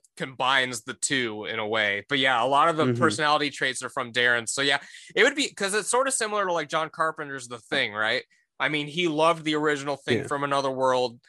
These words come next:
Speaker 1: um, from back in the day. So, like, for his version, he adapted it, but it was much closer to the source material.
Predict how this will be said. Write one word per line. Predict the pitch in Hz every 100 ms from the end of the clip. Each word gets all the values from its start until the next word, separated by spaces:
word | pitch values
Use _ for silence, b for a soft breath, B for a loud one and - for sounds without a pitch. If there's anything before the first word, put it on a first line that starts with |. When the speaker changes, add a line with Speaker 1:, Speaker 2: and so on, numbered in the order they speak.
| b _ _
Speaker 1:
um, | - 127 120
from | 143 131
back | 143 135
in | 131
the | 123
day. | 131 123
So, | -
like, | 135 135
for | - 135
his | 170 247
version, | 220 170 139 131 139 131 - _ _ _
he | 175 156
adapted | 135 156 185 214 180 147
it, | 135 131
but | 143 147
it | 143
was | 135
much | 131 139 151 - -
closer | 156 147 147 143
to | 131
the | 113
source | 113 - 135 131 -
material. | 107 - 107 98 90 85